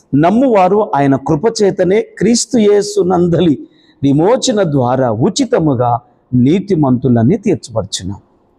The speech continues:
కనుక యేసుక్రీస్తు ప్రభుల వారి యందు విశ్వాసం ఉంచుట వలన, అనగా నమ్ముట వలన మనం నీతిమంతులంగా మార్చబడుతున్నాం. నీతిమంతులంగా మనం మార్చాలంటే, ఈ లోక సంపద ఇచ్చిన,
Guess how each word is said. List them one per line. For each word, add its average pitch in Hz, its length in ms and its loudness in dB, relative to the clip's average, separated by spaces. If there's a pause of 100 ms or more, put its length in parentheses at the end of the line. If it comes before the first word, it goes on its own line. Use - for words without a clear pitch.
(180)
కనుక 196 240 0 (460)
యేసుక్రీస్తు 208 680 -2
ప్రభుల 170 340 -2
వారి 147 300 0
యందు 135 200 2
విశ్వాసం 131 600 -2
ఉంచుట 123 300 -2
వలన, 117 280 2
అనగా 117 640 -4
నమ్ముట 135 380 0
వలన 120 420 0 (300)
మనం 127 260 0 (280)
నీతిమంతులంగా 147 920 0
మార్చబడుతున్నాం. 117 800 -6 (460)
నీతిమంతులంగా 202 1200 0
మనం 160 200 0
మార్చాలంటే, 160 800 -2 (320)
ఈ 147 40 2
లోక 185 300 0
సంపద 185 460 -2
ఇచ్చిన, 185 480 -2